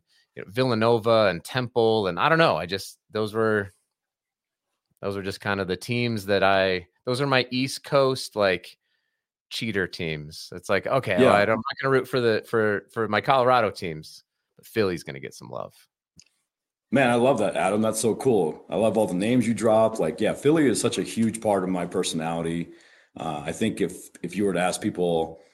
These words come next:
Speaker 2: you know, name a couple of things that stick out about Gus and Coach Soap,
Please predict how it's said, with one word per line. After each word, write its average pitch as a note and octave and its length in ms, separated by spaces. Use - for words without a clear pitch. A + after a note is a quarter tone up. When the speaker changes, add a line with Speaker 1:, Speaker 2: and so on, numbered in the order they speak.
Speaker 2:
you F#2 100
know, E2+ 60
name G2 220
a F#2 60
couple G2+ 280
of F#2 120
things G2 360
that - 200
stick - 300
out F2+ 240
about E2 500
Gus F2+ 340
and D#2+ 420
Coach F#2 260
Soap, F2+ 380